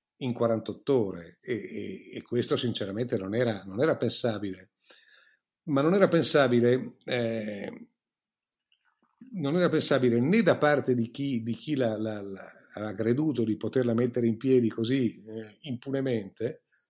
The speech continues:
ma neanche da parte dell'opinione pubblica, perché io pensavo che un mondo travolto dalla pandemia, perché purtroppo questo è, no? Questo stiamo vivendo in questo momento.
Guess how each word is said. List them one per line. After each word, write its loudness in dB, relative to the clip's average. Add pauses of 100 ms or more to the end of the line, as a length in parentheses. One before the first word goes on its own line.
ma -4
neanche 0
da 4
parte 4
dell'opinione 0
pubblica, -4
perché -8
io -4
pensavo 0
che -2 (580)
un -4
mondo 2
travolto 2
dalla 4
pandemia, 0
perché -4
purtroppo -4
questo 0
è, -6 (220)
no? -10
Questo -2
stiamo -4
vivendo -4
in -8
questo -8
momento. -8